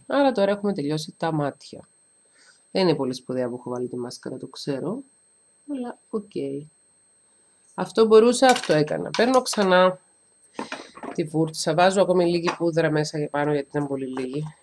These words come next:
και την έχω ήδη χρησιμοποιήσει. Και καθαρίζω γύρω από τα μάτια τυχόν σκιές που έχουν πέσει. Λοιπόν, τώρα ήρθε η ώρα για το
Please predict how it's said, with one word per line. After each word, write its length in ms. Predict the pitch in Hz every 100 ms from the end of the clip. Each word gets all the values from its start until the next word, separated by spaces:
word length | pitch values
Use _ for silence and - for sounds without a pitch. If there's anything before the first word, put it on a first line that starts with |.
| - - - -
και 60 | 143
την 140 | 135
έχω 180 | 131 135
ήδη 180 | 127 127
χρησιμοποιήσει. 800 | 127 - 117 113 120 156 214 247 247 _ _ _ _ _ _ _ _ _ _ _
Και 200 | - 262
καθαρίζω 880 | 240 196 170 143 151 170 185 208 202 _ _ _ _
γύρω 260 | 175 180
από 140 | 165 147
τα 120 | 135
μάτια 600 | 127 139 - - 196 208 _ _ _ _ _ _ _ _ _ _ _ _ _ _
τυχόν 300 | - 180 190
σκιές 380 | 185 - 160 165
που 100 | -
έχουν 260 | 156 156 139
πέσει. 460 | 123 131 - - - _ _ - - - - - - _ _ _ _ - 196
Λοιπόν, 460 | 196 - 170 165 156 -
τώρα 420 | - 285 320 349 349 - _ _ - - _ _ _ _ _ _ _ _ _ _ _ _ -
ήρθε 300 | - 226 214
η 60 | 156
ώρα 340 | 160 196 240 269 - _ _
για 80 | 190
το 100 | 196